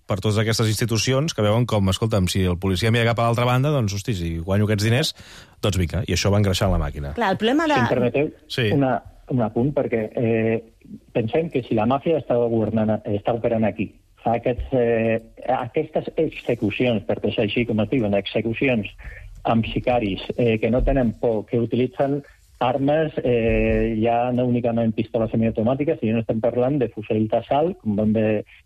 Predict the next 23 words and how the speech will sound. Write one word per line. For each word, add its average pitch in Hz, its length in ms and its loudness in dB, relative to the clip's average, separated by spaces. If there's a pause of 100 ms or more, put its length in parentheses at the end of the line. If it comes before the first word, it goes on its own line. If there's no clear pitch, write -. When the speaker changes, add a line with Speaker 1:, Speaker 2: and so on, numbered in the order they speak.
Speaker 3:
ha 113 100 0
dit 113 220 0
la, 110 100 2
abans 110 520 0
que - 80 -2
he - 40 -2
escoltat, 110 400 -4
aquests 110 520 -2
dotze 120 320 -2
fusells 120 420 -2
que 120 60 -2
anaven 110 340 2
de 107 100 0
Figueres. 123 360 0 (440)
Això - 260 -2
vol 151 180 0
dir 160 140 0
que 143 120 0
ja 135 160 0
tenen, 196 340 0 (560)
eh, 123 320 2
diguem-ne, 151 480 0 (160)
logística 170 920 0